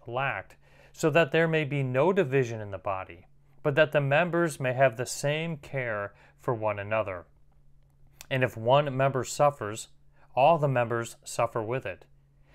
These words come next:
If one member is honored, all the members rejoice with it. Now you are Christ's body, and individually members of it."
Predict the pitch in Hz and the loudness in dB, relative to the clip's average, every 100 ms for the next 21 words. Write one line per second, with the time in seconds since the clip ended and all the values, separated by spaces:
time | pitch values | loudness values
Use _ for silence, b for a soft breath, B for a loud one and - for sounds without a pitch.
0 | b 151 139 147 165 151 147 139 131 123 | b -2 2 2 2 2 0 0 -2 -2
1 | 117 131 151 151 120 110 - 143 170 156 | -4 -4 -2 0 -2 -2 0 4 4 2
2 | 139 131 127 120 113 131 139 117 135 175 | 0 0 0 -4 -6 -6 -4 -2 0 0
3 | 170 - 98 90 87 - _ _ _ _ | -2 -8 -10 -12 -16 -20 _ _ _ _
4 | b b 131 127 120 110 143 175 175 123 | b b 0 2 2 0 -2 0 2 2
5 | 117 - - 135 147 - - 120 117 107 | 2 0 0 0 0 -6 -16 -6 -2 -2
6 | 101 98 - b b b b 127 127 156 | -4 -8 -12 b b b b -6 -2 0
7 | 170 156 131 120 110 107 104 101 b - | 2 2 2 0 -2 -4 -8 -12 b -10
8 | 104 107 104 101 110 110 95 87 | -4 -4 -2 -2 0 0 -2 -12